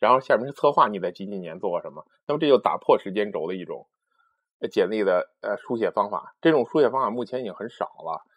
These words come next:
就是不是特别主流，主流的是时间格式的。所以这是一种，我觉得也算一种就是失，怎么说呢，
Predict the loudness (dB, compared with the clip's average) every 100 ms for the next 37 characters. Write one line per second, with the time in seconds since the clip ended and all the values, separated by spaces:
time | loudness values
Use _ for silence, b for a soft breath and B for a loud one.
0 | b b -6 -4 2 4 6 4 0 -2
1 | 0 0 -2 -2 0 -2 -2 0 2 2
2 | 0 -6 -10 -6 -4 -4 -6 -8 -8 -14
3 | -18 _ _ -2 2 2 2 0 -4 -4
4 | -6 -8 _ _ _ _ _ -6 -2 4
5 | 2 2 -2 -2 -2 -2 -2 -2 0 4
6 | 4 4 0 0 0 _ -20 B B B
7 | -12 -10 -2 -2 -2